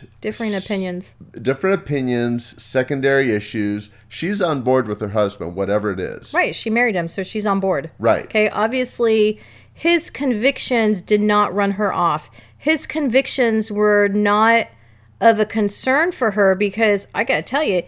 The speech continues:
Speaker 1: if you had some convictions that I thought were just way too out there, I'd be like, "Yeah, nope, not interested in this guy. He's a freak." Okay?
Speaker 2: Right.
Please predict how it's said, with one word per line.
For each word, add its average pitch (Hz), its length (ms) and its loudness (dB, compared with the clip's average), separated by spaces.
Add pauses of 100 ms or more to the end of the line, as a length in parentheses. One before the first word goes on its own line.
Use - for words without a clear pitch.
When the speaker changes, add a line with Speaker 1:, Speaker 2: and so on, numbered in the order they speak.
(300)
Speaker 1:
if 214 200 2
you 262 260 0
had 370 180 2
some 226 240 0
convictions 214 760 -2
that 180 100 -4
I 214 160 2
thought 226 280 0
were 180 160 -2
just 180 180 -6
way 185 320 2
too 220 240 -4
out 180 200 0
there, 220 120 -2
I'd 190 120 0
be 185 80 -4
like, 175 280 -2
"Yeah, 185 460 0
nope, 185 360 -4
not 208 200 0
interested 170 460 -2
in 160 80 -6
this 156 180 -8
guy. 107 300 -6 (220)
He's 254 260 -6
a 160 40 -4
freak." - 460 -8 (340)
Okay? 226 320 0 (180)
Speaker 2:
Right. 110 280 2